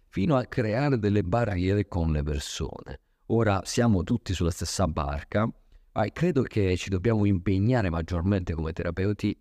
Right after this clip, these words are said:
a essere autentici e a farci percepire maggiormente come persone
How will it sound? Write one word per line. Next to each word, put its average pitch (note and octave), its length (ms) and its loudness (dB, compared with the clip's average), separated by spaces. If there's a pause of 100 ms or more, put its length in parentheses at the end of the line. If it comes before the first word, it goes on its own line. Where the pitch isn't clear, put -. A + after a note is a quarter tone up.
(140)
a E2 260 -2
essere D#2+ 340 -6
autentici D2 1080 -2 (300)
e D#2+ 240 0
a G2 140 2
farci F#2+ 500 -2
percepire D#2+ 640 0
maggiormente D#2 720 0
come D2 260 -2
persone C2+ 840 -4